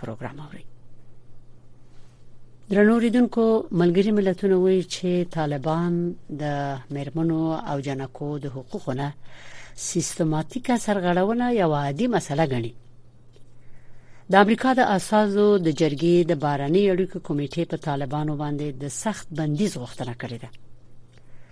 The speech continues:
د سپینې ماڼۍ یو لوړ رتبه چارواکي ویلي دي چې متحده ایالات به د طالبانو سره د هغوی د ژمنو په هکله حساب کتاب وکړي چې ژمنې کړې دي او عملي کړې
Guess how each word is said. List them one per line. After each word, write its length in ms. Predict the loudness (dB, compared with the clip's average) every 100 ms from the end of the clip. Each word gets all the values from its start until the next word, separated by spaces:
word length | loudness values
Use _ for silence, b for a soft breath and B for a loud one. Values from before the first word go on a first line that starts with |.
| b b b b
د 40 | -6
سپینې 240 | 0 4 6
ماڼۍ 260 | 6 8 6 4 0 0
یو 120 | 2
لوړ 200 | 2 2 0
رتبه 180 | -2 -4
چارواکي 540 | 0 0 2 0 0
ویلي 280 | -2 0 0
دي 120 | -2 -2
چې 180 | -2 -2 -2
متحده 420 | -6 -8 -6 -4
ایالات 440 | -4 -4 -2 -2 -2
به 100 | -8 -8 b b b b
د 80 | -12 -6
طالبانو 460 | -4 0 4 4 4
سره 180 | 2 2 2
د 100 | 0
هغوی 280 | 0 2 4
د 240 | 2 0 0
ژمنو 280 | 2 4 4 2
په 40 | -4
هکله 280 | -6 -2 0 0
حساب 280 | -2 -6 -8 -8
کتاب 300 | -6 -2 -2
وکړي 240 | -2 -4 -6 B B B B -12
چې 80 | -8
ژمنې 260 | -4 -4 -4 -4
کړې 180 | -2 -2
دي 120 | -2 -4 -6 -8 -6
او 100 | -6 -8 -6
عملي 260 | -6 -6 -2
کړې 180 | 0